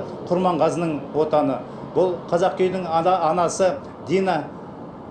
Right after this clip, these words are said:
анамыздың, e, отаны. E, қазірде де, e, Атырау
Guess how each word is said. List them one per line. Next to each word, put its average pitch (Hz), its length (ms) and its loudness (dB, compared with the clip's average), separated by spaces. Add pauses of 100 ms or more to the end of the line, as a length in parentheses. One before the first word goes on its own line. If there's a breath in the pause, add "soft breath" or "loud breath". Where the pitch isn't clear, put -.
(320)
анамыздың, 165 580 0 (500)
e, 135 40 -4 (280)
отаны. 156 460 2 (840 loud breath)
E, 131 280 2 (160)
қазірде 180 420 2
де, 185 160 4 (400)
e, 139 100 4 (520)
Атырау 175 500 2